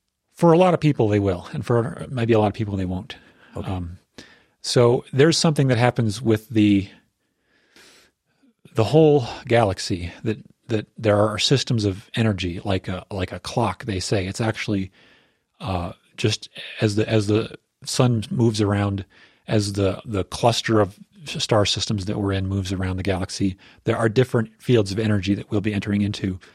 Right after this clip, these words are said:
Speaker 1: And, and these different fields of energy inevitably cause the sun to give off more energy that will require an upgraded body, uh,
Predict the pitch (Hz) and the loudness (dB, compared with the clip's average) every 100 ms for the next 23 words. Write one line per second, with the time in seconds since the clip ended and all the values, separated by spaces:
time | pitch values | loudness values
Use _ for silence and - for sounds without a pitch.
0 | - - _ _ _ - 104 95 87 95 | -20 -20 _ _ _ -10 -4 -4 -4 -10
1 | _ _ _ _ _ - 104 104 98 120 | _ _ _ _ _ -8 -2 0 2 0
2 | 120 120 117 104 110 107 101 120 113 117 | 0 0 2 2 0 0 0 0 2 4
3 | 123 110 98 92 - 110 107 98 107 - | 4 2 0 -4 -2 0 2 0 -4 -2
4 | 123 110 104 - _ - 107 107 104 98 | 0 0 -2 -8 _ -6 -2 2 2 2
5 | 107 101 101 110 101 92 90 90 _ _ | -2 -2 0 0 0 -2 -4 -8 _ _
6 | _ _ - 104 104 - - _ _ _ | _ _ -14 0 0 0 -8 _ _ _
7 | _ _ _ _ _ _ 117 120 113 120 | _ _ _ _ _ _ 2 4 4 0
8 | - 131 123 117 - 110 113 - 117 101 | 2 4 6 4 2 -2 -4 0 0 2
9 | 101 101 98 90 104 _ _ _ - 95 | 2 2 0 -4 -8 _ _ _ -8 -6
10 | 90 | -6